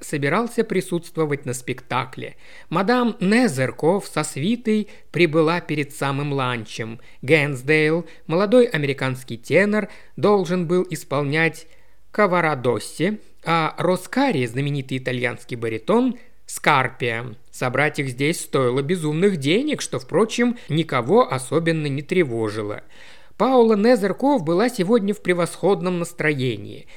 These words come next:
Сплошная любезность, блеск и очарование, никаких капризов. Коуэн был приятно удивлен и только молился, чтобы это продлилось подольше. После ланча все гости отправились в театр,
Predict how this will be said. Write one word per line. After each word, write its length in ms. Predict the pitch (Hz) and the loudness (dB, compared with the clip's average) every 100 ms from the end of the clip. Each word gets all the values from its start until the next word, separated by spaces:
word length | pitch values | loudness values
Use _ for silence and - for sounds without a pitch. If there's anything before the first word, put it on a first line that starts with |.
| - | -16
Сплошная 520 | - 156 - 170 190 | -4 -4 0 2 2
любезность, 880 | 190 180 135 143 131 110 113 - - | 2 0 0 -2 -2 -6 -10 -12 -4
блеск 460 | 135 147 196 - | 0 0 0 -6
и 120 | - 151 | -4 -2
очарование, 800 | 147 - 156 139 147 131 117 117 | -2 0 0 2 0 0 -4 -6
никаких 560 | 123 113 110 180 202 | -6 -6 -4 -4 -4
капризов. 720 | - 165 - 240 131 120 - - - - - | 0 0 2 0 0 -4 -8 -18 -18 -18 -2
Коуэн 460 | 175 208 214 233 | 4 6 6 2
был 160 | 208 247 | 2 0
приятно 500 | 254 262 165 165 214 | 2 2 2 2 0
удивлен 580 | 233 254 240 156 147 208 | 2 0 2 2 2 -2
и 140 | - | -6
только 300 | 135 127 131 | -4 -4 -4
молился, 680 | 113 110 175 269 - 220 208 - - | -4 -2 0 0 0 -2 -4 -8 -20
чтобы 320 | - - 147 151 | -4 0 2 4
это 260 | 185 196 | 2 0
продлилось 680 | 180 143 117 131 160 143 - | -2 -2 -2 -2 -2 -4 -6
подольше. 800 | 113 117 139 135 117 - - - - - - | -8 0 0 0 -2 -8 -12 -14 -18 -20 -10
После 260 | - - 240 | -6 2 4
ланча 440 | 214 190 196 208 | 4 4 2 0
все 180 | 196 185 | 0 0
гости 360 | 156 185 190 190 | 2 0 2 -2
отправились 720 | 170 - 165 156 156 156 - | -2 2 2 4 2 0 -4
в 80 | - | -4
театр, 540 | 143 127 123 180 | 0 0 0 -2